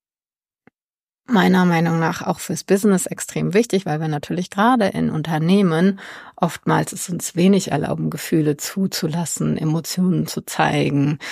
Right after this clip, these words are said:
und es sehr kontrolliert alles ist. Und deshalb möchte ich einfach darüber aufklären und mir ist schon klar, dass wir jetzt auch nicht im Business ständig irgendwie nur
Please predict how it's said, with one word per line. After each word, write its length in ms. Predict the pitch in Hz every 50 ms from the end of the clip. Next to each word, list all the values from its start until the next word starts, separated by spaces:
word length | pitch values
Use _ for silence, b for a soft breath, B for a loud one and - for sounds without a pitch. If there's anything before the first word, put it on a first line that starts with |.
| B B B B B B
und 180 | 175 156 -
es 360 | 160 151 - - - - - -
sehr 200 | 185 196 208 202
kontrolliert 680 | - - 175 156 151 - 165 156 151 156 147 - -
alles 360 | 165 - - 165 165 - -
ist. 320 | - - 165 - - - B B B B
Und 420 | _ 190 165 160 160 156 - - B B B B B B B B B B B B B _ _ _ _ _ _ _
deshalb 300 | - 170 - 277 - -
möchte 240 | 165 160 - - 180
ich 80 | -
einfach 240 | - 156 151 - 151
darüber 400 | - - 160 156 156 160 151 -
aufklären 460 | - 196 214 - - - 190 165 156
und 120 | 160 156 151
mir 120 | 165 160
ist 100 | 156 -
schon 160 | - 165 170
klar, 260 | 165 - - 180 190 190
dass 200 | 180 185 - -
wir 80 | 175
jetzt 180 | 175 170 - -
auch 140 | 185 175 175
nicht 180 | 185 185 -
im 140 | 180 175 175
Business 520 | 175 185 175 175 165 170 170 170 - - -
ständig 560 | - - - - 180 185 180 180 175 - -
irgendwie 300 | - 185 185 180 175 175
nur 420 | 175 180 185 175 175 175 180 190